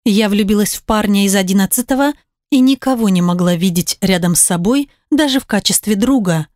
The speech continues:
Однажды он заметил меня на школьной дискотеке, пригласил на танец, потом до дома проводил, возле которого мы проболтали почти час, а в конце попросил мой телефон.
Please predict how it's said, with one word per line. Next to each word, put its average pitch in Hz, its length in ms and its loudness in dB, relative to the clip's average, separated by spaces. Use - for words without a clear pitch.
Однажды 180 600 0
он 196 140 2
заметил 202 520 0
меня 170 480 0
на 330 100 0
школьной 196 460 0
дискотеке, 185 840 -4
пригласил 254 520 0
на 196 160 0
танец, 196 520 -2
потом 349 380 0
до 185 120 0
дома 170 320 0
проводил, 254 600 0
возле 240 260 0
которого 226 520 0
мы 214 200 2
проболтали 196 600 -2
почти - 500 -2
час, - 460 -4
а 208 100 0
в - 60 -8
конце 190 360 -2
попросил 220 520 -2
мой 196 160 0
телефон. 190 560 -2